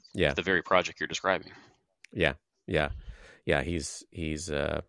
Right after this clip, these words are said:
Speaker 1: he's on Substack now, so he's sort of his, uh, you know, works for himself. Um, and, uh, Ezra Klein is at the New York Times.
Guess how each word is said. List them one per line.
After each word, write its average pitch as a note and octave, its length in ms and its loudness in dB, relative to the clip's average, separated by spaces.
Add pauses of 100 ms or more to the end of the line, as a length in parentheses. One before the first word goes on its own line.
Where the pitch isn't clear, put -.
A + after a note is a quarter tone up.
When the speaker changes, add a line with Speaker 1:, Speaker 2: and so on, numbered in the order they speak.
Speaker 1:
he's - 140 -6
on D#2+ 100 -4
Substack - 520 -4
now, - 180 -6
so - 160 -8
he's D2+ 180 -8
sort E2 160 -4
of D#2 80 -4
his, - 440 -8
uh, D2 260 -6 (200)
you F2+ 100 -8
know, D2 100 -4
works D2+ 200 -6
for - 80 -6
himself. D#2 460 -2 (840)
Um, D#2+ 420 2 (600)
and, D#2 560 2
uh, D#2+ 260 0 (300)
Ezra E2 180 -4
Klein D2+ 320 -2
is - 340 -6
at - 180 -6 (100)
the D#2 100 -4
New D2 180 -6
York C#2+ 160 -6
Times. - 380 -8